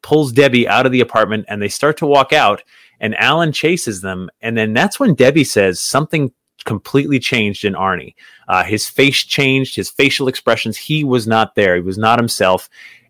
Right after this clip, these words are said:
And she says all she recalls is the two men sort of collided, like they're fighting. And the next thing she knows, Alan just slumps over onto the ground, and she sees a knife on the ground glowing. And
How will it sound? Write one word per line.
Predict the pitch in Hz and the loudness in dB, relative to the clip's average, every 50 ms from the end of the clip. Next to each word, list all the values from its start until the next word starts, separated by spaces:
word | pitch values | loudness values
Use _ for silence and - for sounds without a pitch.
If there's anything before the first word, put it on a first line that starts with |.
| _ - | _ -2
And | 123 120 117 113 | -2 0 0 0
she | - - - - 165 175 | 0 0 0 2 0 0
says | 165 - - 135 123 117 - | 0 0 2 2 2 2 2
all | 85 110 139 151 | 2 2 2 2
she | - - 175 170 | 0 0 0 2
recalls | 160 160 - - - 143 135 120 113 104 104 | 2 0 0 0 2 4 6 6 4 2 0
is | 104 98 - | -4 -6 -6
the | 104 101 | -8 -8
two | - - - 190 | -6 -2 -2 0
men | 180 165 156 151 147 | 2 2 2 0 0
sort | - - - 123 117 104 | -2 -2 0 0 0 0
of | - | -2
collided, | - - 107 107 107 110 123 139 165 185 180 - _ _ _ _ _ - | -4 -4 0 2 4 4 4 4 2 0 -2 -6 _ _ _ _ _ -2
like | 113 110 104 - | -2 -2 0 0
they're | 110 98 | -4 -4
fighting. | - - - 117 123 147 175 196 208 202 - _ _ _ _ _ _ _ _ _ _ _ | -2 0 2 4 4 4 2 0 -2 -4 -8 _ _ _ _ _ _ _ _ _ _ _
And | - 127 123 117 113 | -2 0 0 0 0
the | 110 | 0
next | 110 110 127 151 - - - | 0 0 0 -2 -2 -4 -4
thing | 196 180 175 | -4 -2 -2
she | - - - 170 | -2 -2 -2 -2
knows, | 160 185 196 156 107 98 101 107 - - - - _ _ _ _ _ _ _ - | 0 0 2 2 2 2 0 -2 -6 -8 -12 -16 _ _ _ _ _ _ _ -4
Alan | - 127 147 170 175 160 139 117 113 101 | -2 0 0 2 2 2 0 0 0 0
just | 110 113 - - | 0 -2 -2 -2
slumps | - - - - 113 123 139 147 - - - | -4 -6 -6 -2 0 0 0 0 0 2 4
over | 131 160 170 139 95 87 82 - - | 4 6 6 4 2 0 -2 -2 -2
onto | - 113 117 113 110 113 | 0 0 0 0 -2 -4
the | 107 107 | -4 -4
ground, | 90 120 151 170 151 98 90 92 95 113 - _ _ _ _ _ _ _ _ _ | 0 0 2 2 2 2 0 -2 -4 -6 -10 _ _ _ _ _ _ _ _ _
and | - 120 113 | -6 -4 -2
she | - 131 131 | -2 -2 -2
sees | 123 - - 139 123 120 | -2 0 0 0 0 0
a | 110 | 0
knife | 110 110 117 143 165 135 82 69 - - - - _ _ _ _ - | 0 0 0 0 0 0 0 -4 -8 -14 -20 -20 _ _ _ _ 0
on | 117 139 160 | 2 2 2
the | 175 165 | 2 0
ground | 143 147 135 123 120 113 113 107 98 101 _ _ _ | 2 2 4 4 4 2 0 -2 -4 -10 _ _ _
glowing. | - 120 107 113 120 123 117 95 78 71 - _ _ _ _ _ _ _ _ _ _ _ _ _ - | -4 -2 0 2 4 2 2 0 -2 -6 -14 _ _ _ _ _ _ _ _ _ _ _ _ _ -4
And | 131 127 127 | -2 -2 -2